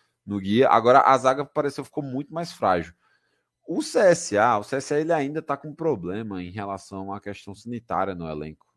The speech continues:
Inclusive, teve o próprio jogador que a gente comentou na live que ele não tá vacinado lá. Ele, ele meio que tá jogando porque ele teve covid há pouco tempo.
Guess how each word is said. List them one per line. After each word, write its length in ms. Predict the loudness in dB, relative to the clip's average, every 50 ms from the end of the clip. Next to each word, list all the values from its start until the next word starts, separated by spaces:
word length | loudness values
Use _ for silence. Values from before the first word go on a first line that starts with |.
| _ _
Inclusive, 340 | -20 _ -18 -18 -18 -12
teve 180 | -6 -6 -4 -4
o 60 | -4
próprio 340 | -6 0 0 0 0 -2 -6
jogador 240 | -6 -4 -4 -4 -6
que 60 | -8
a 40 | -10
gente 100 | -12 -14
comentou 320 | -18 -16 -16 -16 -14 -12 -10
na 140 | -8 -8
live 280 | -6 -6 -6 -6 -8 -12 _
que 460 | _ -12 -10 -8 -6 -6 -4 -2 -2
ele 100 | -2 -2
não 180 | -4 -6 -8 -10
tá 200 | -6 -4 -4 -4
vacinado 640 | -4 -4 -6 -8 -8 -8 -6 -6 -4 -4 -6 -8 -10
lá. 180 | -14 -14 -14 -14 _
Ele, 440 | -12 -10 -6 -4 -2 -2 0 0 -2
ele 180 | -2 -4 -6 -10
meio 220 | -8 -6 -6 -6
que 40 | -4
tá 140 | -4 -4 -2
jogando 420 | -2 -2 -2 -2 -2 -4 -4 -4 -8
porque 280 | _ -14 -16 _ -6 -4
ele 120 | -4 -4
teve 240 | -4 -4 -6 -6 _
covid 400 | -10 -10 -10 -8 -6 -2 -2 -2
há 40 | -2
pouco 300 | -2 -6 -8 -8 _ _
tempo. 320 | -14 -14 -14 -14 _ _